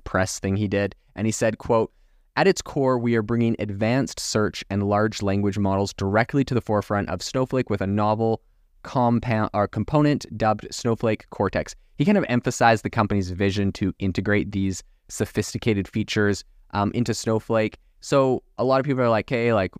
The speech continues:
you know, sounds great. What's the intent? What's the idea f-, behind this?" Um, and so he recently, s-, uh, Ramaswamy said, quote, "To ensure our power users, the analysts who predominantly operate within Snowflake, witness a significant boost in their productivity."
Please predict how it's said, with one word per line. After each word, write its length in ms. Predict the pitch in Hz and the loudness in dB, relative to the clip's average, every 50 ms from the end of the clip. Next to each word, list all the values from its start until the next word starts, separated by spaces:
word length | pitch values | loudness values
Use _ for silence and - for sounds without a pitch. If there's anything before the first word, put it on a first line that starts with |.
| _ - | _ -4
you 80 | 104 | -2
know, 140 | 98 95 95 | -2 0 -2
sounds 300 | - - - 98 95 95 - _ - | -2 -2 0 0 0 0 -2 _ 0
great. 240 | 135 131 127 123 87 | 2 4 4 4 4
What's 240 | 95 98 - - | 0 -2 -4 -4
the 280 | - - 101 98 95 - - | -6 -4 -2 -2 -2 -2 -2
intent? 360 | 98 92 - - 101 101 - | -4 -4 -4 -2 -4 -2 -2
What's 160 | 98 95 - | -2 -4 -2
the 60 | 104 | -2
idea 300 | 95 92 90 90 101 98 101 | -2 -2 -2 0 0 0 -2
f-, 100 | - - _ _ - - | -2 -6 _ _ -12 -6
behind 320 | - 95 - 104 110 110 110 | -4 -2 -2 0 0 2 2
this?" 260 | 120 120 117 - - _ _ - - - - | 2 0 0 -2 -8 _ _ -20 -20 -12 -6
Um, 280 | - 110 110 110 110 - | -2 0 2 2 0 0
and 160 | - 110 107 | -2 -4 -2
so 420 | - 120 110 107 107 104 107 101 - - | 0 2 2 4 4 2 2 0 -2 -6
he 180 | - - 113 | -8 -6 -4
recently, 420 | 110 127 127 - 131 110 101 110 110 | -2 -2 0 0 -2 -2 0 -2 -2
s-, 240 | - - - - _ - | -4 -6 -14 -16 _ -6
uh, 380 | 92 98 98 95 90 90 87 - - | -4 -2 -2 0 0 -2 -2 -4 -2
Ramaswamy 720 | 95 110 110 110 107 - - 110 101 98 98 98 98 101 | 0 2 2 2 2 0 -2 -2 0 2 2 2 0 -2
said, 460 | - - - 107 98 95 92 90 - | -2 -2 0 0 2 2 0 -2 -4
quote, 380 | - - 107 101 95 98 - - - _ _ _ _ _ _ - | -6 -2 0 2 2 2 0 -4 -12 _ _ _ _ _ _ -8
"To 160 | - - 131 123 | -2 2 2 2
ensure 420 | 120 - - - 165 170 170 - | 2 2 0 0 2 2 2 2
our 200 | - - 110 110 | 2 4 2 2
power 420 | - - - - - 120 127 127 123 | 2 -2 -6 -2 0 2 2 4 2
users, 500 | 110 104 107 107 104 104 104 104 101 - | 2 0 0 0 2 2 2 2 2 0
the 160 | - 98 - - | -2 -6 -4 -2
analysts 520 | 104 113 120 123 123 127 120 - - - - | 0 0 2 2 2 0 0 -2 -4 -6 -2
who 220 | - 113 104 95 | 0 0 0 0
predominantly 580 | - - 107 104 101 107 107 107 98 85 101 - | 0 0 0 2 2 2 2 2 2 0 -2 0
operate 340 | - 95 98 - - 104 87 | 2 0 0 2 0 0 0
within 220 | 98 - 113 110 113 | 0 0 0 0 0
Snowflake, 520 | - 127 123 117 - 131 131 131 - - - - _ - - | 0 0 -2 0 0 0 0 -2 -2 -8 -20 -20 _ -18 -8
witness 380 | - 113 127 107 127 147 - - | -2 0 0 2 2 0 0 0
a 120 | - 110 | -2 -6
significant 720 | - - 110 101 107 110 120 123 - - - 127 95 92 - | -4 -4 -4 -2 0 2 2 0 0 0 -2 0 0 0 0
boost 300 | 107 107 107 - - - | 0 0 0 0 -4 -6
in 160 | - 101 101 | -4 -2 0
their 180 | 101 98 95 | 0 0 -2
productivity." 640 | - - 95 92 90 - - 190 160 113 90 - - | -2 0 0 0 0 2 2 2 2 2 0 -2 -6